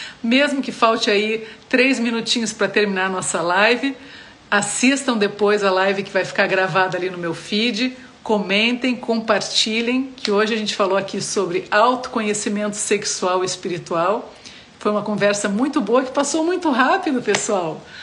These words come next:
né? Pra mim aqui parece que foram cinco minutos, de tanto que eu gosto de estar aqui com vocês às quintas-feiras.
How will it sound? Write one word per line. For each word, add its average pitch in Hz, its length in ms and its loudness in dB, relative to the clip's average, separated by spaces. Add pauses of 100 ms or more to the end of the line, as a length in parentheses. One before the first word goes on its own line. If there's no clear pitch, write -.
(240)
né? 269 480 2
Pra 226 160 4
mim 247 200 2
aqui 269 220 -2
parece 269 300 2
que 285 80 0
foram 285 260 0
cinco 311 380 0
minutos, 254 580 0 (360)
de 180 100 -4
tanto 262 380 0
que 269 60 2
eu 240 60 4
gosto 220 300 2
de 214 60 -2
estar 214 160 4
aqui 208 200 -2
com 214 140 -4
vocês 196 480 0
às 196 160 -2
quintas-feiras. 208 1040 -2